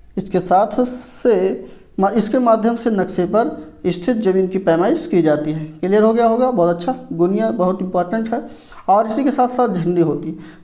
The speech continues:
झंडी क्या होती है? दस फीट लंबी होती है। सामान्यतः इसकी लंबाई कितनी होती है? दस फीट लंबी होती है। और नीचे एक तरफ नुकीला होता है, जिसको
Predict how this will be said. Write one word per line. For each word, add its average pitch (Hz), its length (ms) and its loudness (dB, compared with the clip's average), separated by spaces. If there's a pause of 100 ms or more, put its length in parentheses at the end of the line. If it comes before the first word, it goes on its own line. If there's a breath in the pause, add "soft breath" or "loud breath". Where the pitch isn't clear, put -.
झंडी 202 180 2
क्या 240 140 2
होती 226 160 0
है? 233 140 0
दस 202 280 0
फीट - 400 -2
लंबी 185 440 2
होती 226 320 2
है। 240 400 0 (840)
सामान्यतः 175 380 2
इसकी 220 160 0
लंबाई 202 240 2
कितनी 214 200 -2
होती 214 160 -2
है? - 180 -4
दस 175 100 2
फीट 170 220 -4
लंबी 151 200 -2
होती 151 240 -6
है। 160 140 -10 (380 loud breath)
और 208 200 2
नीचे 226 280 4
एक 233 160 2
तरफ 208 200 0
नुकीला 190 320 2
होता 202 260 2
है, 233 120 0
जिसको 190 440 -2